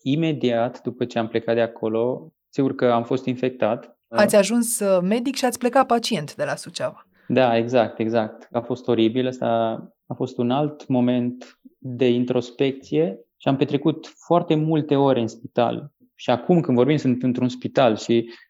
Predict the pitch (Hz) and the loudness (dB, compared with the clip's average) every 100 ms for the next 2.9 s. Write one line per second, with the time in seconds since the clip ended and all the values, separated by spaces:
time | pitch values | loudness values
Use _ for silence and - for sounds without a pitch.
0 | _ _ - 135 127 - 147 139 131 - | _ _ -6 -2 -2 -2 -2 0 -2 -6
1 | 120 135 131 127 127 - 131 123 135 117 | -2 2 2 2 -2 0 0 2 2 0
2 | - 127 - - 107 - 107 104 107 | 0 0 -2 -4 -6 -4 -4 -4 -8